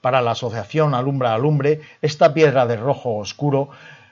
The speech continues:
que recuerda a los colores de nuestras minas, es el símbolo que representa a Julia Romera Yáñez,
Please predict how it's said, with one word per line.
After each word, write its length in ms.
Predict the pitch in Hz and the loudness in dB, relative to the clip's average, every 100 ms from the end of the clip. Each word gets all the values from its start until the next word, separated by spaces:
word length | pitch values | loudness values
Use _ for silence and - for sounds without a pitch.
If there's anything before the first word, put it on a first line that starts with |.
| _ | _
que 140 | - | -4
recuerda 520 | 123 127 135 156 135 123 | -2 0 4 6 6 4
a 60 | |
los 160 | 123 - | 0 -4
colores 400 | 113 131 127 107 | -4 -2 -2 -4
de 100 | 117 | -4
nuestras 440 | 120 - 110 101 | -4 -6 -12 -6
minas, 400 | 143 151 156 - | -2 0 -2 -4
es 240 | - 170 - | -4 -4 -4
el 180 | 123 123 | -6 -4
símbolo 480 | - 165 165 170 151 | -2 2 6 6 4
que 100 | 143 | 0
representa 640 | 127 107 - 147 139 143 | 0 -2 -4 -2 0 0
a 40 | 113 | 0
Julia 420 | - 147 151 156 | 0 2 4 4
Romera 520 | 127 113 123 131 127 | 4 -2 0 2 0
Yáñez, 580 | 101 120 107 92 87 | 0 0 -2 -12 -18